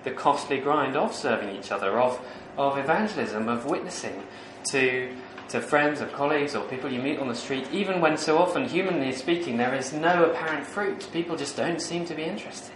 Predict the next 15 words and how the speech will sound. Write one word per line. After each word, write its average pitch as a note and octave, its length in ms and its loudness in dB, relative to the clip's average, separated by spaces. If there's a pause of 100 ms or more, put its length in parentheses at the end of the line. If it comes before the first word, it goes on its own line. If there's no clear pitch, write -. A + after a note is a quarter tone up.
(480)
It C3 120 -2
feels - 360 4
like C#3 160 0
there's A#2+ 160 -4
such - 200 -8
a D3+ 40 -8
spiritual - 420 -6
battle D#3 340 0
out A2 200 -2
there. G2 160 -8 (500)
Sometimes E3 400 2
we C#3 100 2
meet C#3+ 260 -2
with C#3+ 320 -2 (240)
hostility F#3+ 640 0